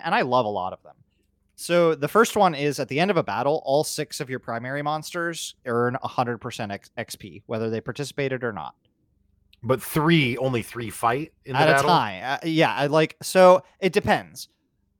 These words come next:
Speaker 1: If it's, if you are fighting in the world monsters, it's whatever your, your first three ranked, like, you s-, can sort your party, whichever your front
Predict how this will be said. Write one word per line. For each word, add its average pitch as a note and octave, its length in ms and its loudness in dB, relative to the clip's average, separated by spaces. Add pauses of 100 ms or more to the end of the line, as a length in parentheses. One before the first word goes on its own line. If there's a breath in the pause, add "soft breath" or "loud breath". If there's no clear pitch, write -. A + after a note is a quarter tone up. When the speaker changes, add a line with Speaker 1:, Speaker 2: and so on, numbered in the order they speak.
(440)
Speaker 1:
If F3+ 180 -6
it's, F3+ 320 -4
if D3+ 160 -12
you G#3+ 220 0
are F#3+ 100 0
fighting D#3 600 -4 (140)
in F3 220 -2
the E3 100 2
world C3 460 -2
monsters, A3 840 -8 (300)
it's E3 460 -4
whatever D#3 400 -2
your, D3 140 -4 (100)
your C3+ 180 -4
first D#3 400 -4
three D#3 220 -4
ranked, A#2+ 580 -8 (100)
like, G#2+ 220 -10
you A#2+ 200 -10
s-, - 120 -20
can C#3 180 -10
sort E3+ 280 -2
your D#3+ 80 -8
party, G#2 420 -4
whichever C3+ 340 -4
your D3 120 0
front D3 380 -4